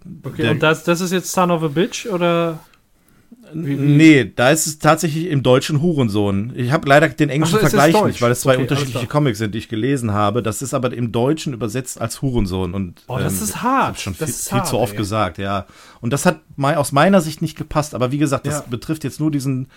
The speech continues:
Speaker 2: Dungeons and Dragon Band. Ähm, ich weiß nicht, wie das mit den normalen Comics ist. Ähm, ob da die Übersetzung ähnlich schwach ist. Denn wie gesagt, der,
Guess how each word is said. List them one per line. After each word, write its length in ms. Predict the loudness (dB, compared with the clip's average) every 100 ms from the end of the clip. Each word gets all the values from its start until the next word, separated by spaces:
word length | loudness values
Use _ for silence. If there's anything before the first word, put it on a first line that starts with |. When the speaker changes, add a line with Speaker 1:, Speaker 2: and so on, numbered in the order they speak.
| -20 -20 -4
Speaker 2:
Dungeons 420 | -2 0 -2 -4
and 180 | -4 -2
Dragon 380 | -2 -2 -4 -2
Band. 480 | 0 0 -2 -4 -8
Ähm, 460 | -4 -2 0 -2 -6
ich 140 | -6
weiß 180 | -4 -4
nicht, 120 | -6
wie 60 | -8
das 140 | -6
mit 140 | -6 -6
den 100 | -4
normalen 400 | -2 0 0 -2
Comics 380 | -4 -4 -6 -6
ist. 280 | -8 -10 -16 -20 -20 -20 _ _ _ -6
Ähm, 720 | -4 -2 -2 -2 -2 -4 -8 _ _
ob 200 | -12 -4
da 120 | -4
die 120 | -2
Übersetzung 520 | -4 -4 -4 -8 -8 -6
ähnlich 400 | -4 -4 -6 -6
schwach 320 | -4 -4 -4
ist. 200 | -12 -6
Denn 140 | -4
wie 80 | -2
gesagt, 340 | 0 -2 -4
der, 80 | -10